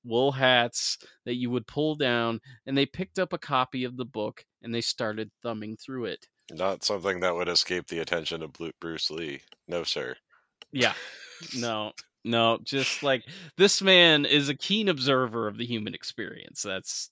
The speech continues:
Speaker 1: that is for sure. The man was doing this, and it was obvious that they were speed reading, too, and they would say, "Oh,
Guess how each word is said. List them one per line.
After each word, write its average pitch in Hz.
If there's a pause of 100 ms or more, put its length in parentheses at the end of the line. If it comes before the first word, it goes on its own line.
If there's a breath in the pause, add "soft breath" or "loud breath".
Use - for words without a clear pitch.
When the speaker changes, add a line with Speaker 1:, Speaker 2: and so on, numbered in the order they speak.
(140)
Speaker 1:
that 98
is 98
for -
sure. - (1300 loud breath)
The 139
man 160
was 165
doing 113
this, - (120)
and 135
it 156
was 160
obvious 165
that 110
they 127
were 120
speed 147
reading, 92
too, 110
and 117
they 123
would 175
say, 120
"Oh, 175